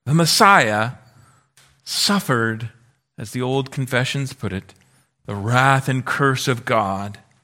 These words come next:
dying a sinner's death on the cross,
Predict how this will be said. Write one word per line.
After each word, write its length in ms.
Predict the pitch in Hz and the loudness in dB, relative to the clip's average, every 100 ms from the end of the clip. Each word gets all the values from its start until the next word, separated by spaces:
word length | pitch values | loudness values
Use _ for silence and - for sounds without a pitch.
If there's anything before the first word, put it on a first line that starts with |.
| _ _ _ _ _ _ _ _ | _ _ _ _ _ _ _ _
dying 480 | - 135 147 147 156 | -6 0 2 2 2
a 60 | 135 | 0
sinner's 580 | - - 165 160 156 131 | -4 -2 -2 -2 -2 -4
death 640 | 143 117 98 90 - - _ _ _ _ _ _ | -2 0 -2 -6 -14 -20 _ _ _ _ _ _
on 160 | 120 120 | -8 -6
the 80 | 120 | -6
cross, 760 | - 107 90 90 - - - | -2 0 0 -6 -14 -20 -20